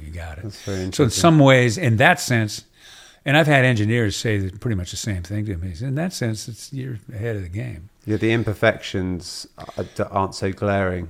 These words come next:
Speaker 1: Oh, the imperfections are what make stuff
Speaker 2: What make,
Speaker 1: happen,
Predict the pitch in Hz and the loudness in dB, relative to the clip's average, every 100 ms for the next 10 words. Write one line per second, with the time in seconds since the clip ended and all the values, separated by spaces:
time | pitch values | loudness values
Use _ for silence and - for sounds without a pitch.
0 | - - 95 101 120 101 - 113 104 101 | -14 -16 -10 -4 -4 -4 -4 -4 -2 -4
1 | 87 85 92 85 95 90 - - 98 98 | -6 -8 -8 -4 -4 -6 -10 -6 -4 -2
2 | 95 90 82 87 | -2 -4 -6 -12